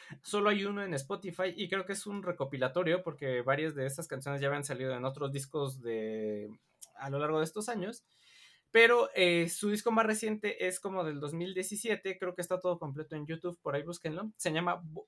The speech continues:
Bombas Lacrimógenas co-, y como subtítulo es Cumbias para ponerte a llorar. Ahí nomás para que se den un, un quemón.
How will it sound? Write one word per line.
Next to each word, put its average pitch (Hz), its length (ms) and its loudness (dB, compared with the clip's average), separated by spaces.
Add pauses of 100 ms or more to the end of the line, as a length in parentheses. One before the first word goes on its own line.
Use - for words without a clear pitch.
(100)
Bombas 190 400 2
Lacrimógenas 180 1000 -4 (600)
co-, 160 400 2
y 175 160 -4
como 170 180 2
subtítulo 214 600 0
es - 320 -2 (180)
Cumbias 202 400 0
para 147 240 -2
ponerte 156 560 0
a 156 80 -2
llorar. 113 380 -4 (960)
Ahí 135 120 -6
nomás 120 220 -8
para 120 200 -10
que 117 60 -14
se 113 200 -8
den 110 120 -18
un, 120 380 -10 (640)
un 139 80 -10
quemón. 127 180 -4